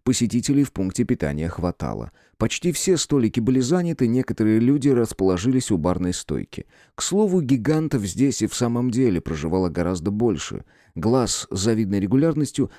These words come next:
натыкался на долговязых сородичей Шпалы. А однажды мы даже семью из таких встретили, с коляской. Выходит, эволюционный процесс уже запущен.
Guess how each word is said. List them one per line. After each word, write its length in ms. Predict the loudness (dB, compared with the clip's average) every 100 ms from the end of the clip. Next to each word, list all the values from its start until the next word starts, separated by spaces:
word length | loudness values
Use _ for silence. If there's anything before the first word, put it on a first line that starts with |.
| -4
натыкался 600 | -2 -2 -2 -2 0 -2
на 140 | 0
долговязых 560 | -2 0 0 0 0 -2
сородичей 580 | -2 -2 -4 -6 -8
Шпалы. 600 | -8 -10 -8 -8 -8 -12 -16 _ _ _
А 180 | -2 -2
однажды 440 | -2 -2 -2 -4
мы 140 | -4 0
даже 240 | 0 -2
семью 440 | -4 -2 0 2
из 120 | 2 0
таких 360 | -4 -4 -10
встретили, 640 | -8 -6 -6 -6 -12 -14 -12
с 120 | -6
коляской. 680 | -2 0 0 -2 -6 -10 -10 -20 _
Выходит, 580 | -4 0 2 2 0 -4
эволюционный 640 | -2 0 0 0 -2 -2
процесс 480 | -6 -8 -4 -4 -2
уже 240 | -6 -6 -4
запущен. 680 | -4 -4 -8 -10 -10 -12